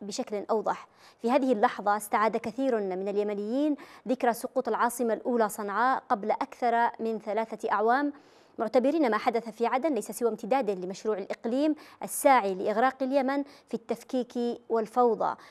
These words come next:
وإن ما يسمى المجلس الانتقالي الجنوبي وشعار استعادة الدولة الجنوبية التي دارت المعركة الأخيرة في عدن تحته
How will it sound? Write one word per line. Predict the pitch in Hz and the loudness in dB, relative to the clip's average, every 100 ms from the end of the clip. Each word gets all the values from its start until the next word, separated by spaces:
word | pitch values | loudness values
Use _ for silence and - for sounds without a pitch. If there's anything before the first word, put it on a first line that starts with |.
| - | -6
وإن | - 202 196 | -2 -2 -2
ما | 202 | -2
يسمى | 208 240 254 202 | -2 2 2 2
المجلس | 208 214 214 | -2 -4 -4
الانتقالي | 208 226 - 220 233 | -6 -6 -2 -2 0
الجنوبي | 220 226 226 240 254 | 0 0 0 0 0
وشعار | 202 220 202 226 | 0 0 2 0
استعادة | - 233 214 226 - | 0 2 2 2 -2
الدولة | 202 240 233 | 0 0 -2
الجنوبية | 220 247 262 247 285 294 - - - | 0 2 2 2 0 0 -6 -6 -2
التي | 220 233 | 0 4
دارت | 247 277 262 | 4 4 0
المعركة | 233 269 233 - | -2 0 0 -2
الأخيرة | 202 214 269 220 | -4 -4 0 -2
في | 208 233 | 0 -2
عدن | 220 220 202 | 0 -2 -4
تحته | 233 - 240 254 | -10 -6 -2 -2